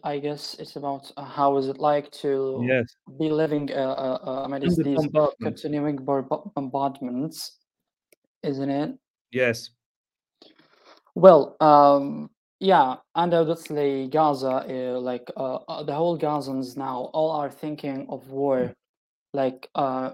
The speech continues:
Speaker 1: the continuing, uh, wars against Gaza made them just expect in the future wars.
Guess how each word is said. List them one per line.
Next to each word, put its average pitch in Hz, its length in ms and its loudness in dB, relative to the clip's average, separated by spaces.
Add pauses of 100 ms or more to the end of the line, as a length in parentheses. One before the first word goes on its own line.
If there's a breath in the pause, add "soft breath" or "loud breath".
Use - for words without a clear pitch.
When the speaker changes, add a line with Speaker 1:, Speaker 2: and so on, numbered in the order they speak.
(160)
Speaker 1:
the 139 120 -4
continuing, 165 760 -4 (180)
uh, 139 160 -2
wars 147 440 -2
against 165 580 -6
Gaza 160 300 0
made 151 380 -4
them 151 200 -2
just - 380 -8
expect - 640 -10
in 151 120 -8
the 139 60 -4
future 160 440 -6
wars. 131 560 0